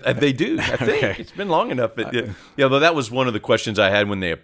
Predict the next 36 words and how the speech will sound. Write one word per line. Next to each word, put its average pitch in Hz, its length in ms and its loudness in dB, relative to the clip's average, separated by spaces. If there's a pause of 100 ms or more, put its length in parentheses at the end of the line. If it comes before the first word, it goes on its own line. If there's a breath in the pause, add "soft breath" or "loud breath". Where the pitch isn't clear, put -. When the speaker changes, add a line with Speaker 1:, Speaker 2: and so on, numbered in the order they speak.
Speaker 1:
when 101 160 -8
they 90 80 -4
approached 156 320 -4
me, 120 80 -6
and 135 60 0
I, 156 160 -2
and 147 120 -2
I 135 200 0
re-, 127 240 -6
I 135 60 0
recognize 110 580 -2
I 110 120 2
have 113 160 2
a 110 60 0
unique 107 380 -4
role 92 340 -2
there. 87 400 -4 (380 soft breath)
There, 107 200 -4
there's 107 240 -2
not 131 140 2
a - 20 2
lot 135 100 6
of - 60 0
people 101 200 -4
like 104 220 0
me 101 120 -4
in 92 80 -4
that 90 180 -4
sense, 95 220 -6
but - 140 -20
I 113 100 4
lead 135 300 0
the 104 60 -2
Church - 340 -4
Revitalization 92 640 -4
Center 95 640 -6